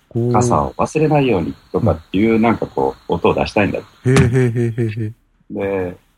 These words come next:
Speaker 2: 一応うちの事務所に紹介したら、なかなか買い取りにしてくれないんで。
Speaker 1: うん。
Speaker 2: 予算が合わなかった。
Speaker 1: うん。
Speaker 2: 事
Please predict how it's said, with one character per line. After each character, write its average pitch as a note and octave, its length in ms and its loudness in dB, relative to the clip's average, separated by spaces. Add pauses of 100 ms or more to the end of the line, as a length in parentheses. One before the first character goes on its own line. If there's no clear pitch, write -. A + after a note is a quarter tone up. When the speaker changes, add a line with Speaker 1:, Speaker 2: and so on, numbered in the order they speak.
(220)
Speaker 2:
一 F#2+ 200 -4
応 G2+ 40 -2
う F#2+ 60 -4
ち A2+ 80 -6
の G#2 80 -2
事 G2 120 -2
務 G2 80 -2
所 G2+ 100 -2
に F#2+ 80 -4
紹 F2+ 280 -8
介 F2 160 -2
し - 60 -10
た F2 80 0
ら、 C#2+ 120 0
な - 340 -4
か G2 140 0
な F#2 80 0
か F2+ 60 0
買 A#2 140 4
い - 20 2
取 G#2+ 140 2
り G#2 40 2
に G2 60 2
し - 60 -4
て - 80 0
く F3+ 60 4
れ G#3+ 100 2
な D#3 140 4
い - 100 0
ん E4 80 2
で。 F4 120 2 (1700)
Speaker 1:
う G#2+ 160 -4
ん。 A2 40 0
Speaker 2:
予 A2 120 4
算 A2 180 4
が G#2+ 80 2
合 A2+ 60 0
わ A2+ 60 0
な G2+ 80 -2
か D#2 60 -6
っ - 60 -14
た。 - 120 -2
Speaker 1:
う D#3+ 40 -2
ん。 C#3 140 2
Speaker 2:
事 C3+ 520 4